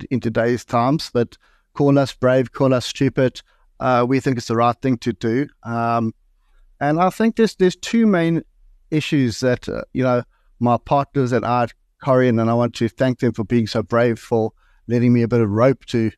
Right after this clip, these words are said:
<laughs> to actually compile this, this report. But,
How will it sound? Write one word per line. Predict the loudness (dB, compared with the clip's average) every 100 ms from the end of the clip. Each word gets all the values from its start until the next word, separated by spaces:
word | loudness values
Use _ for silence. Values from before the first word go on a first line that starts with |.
| _ _ _ _ _ _
<laughs> | _ _ _ _ _ _ _ -4
to | -2
actually | -2 -2 -4
compile | -2 -2 0 0 0
this, | -2 -2
this | -6 -4
report. | -6 -2 -2 0
But, | -2 -2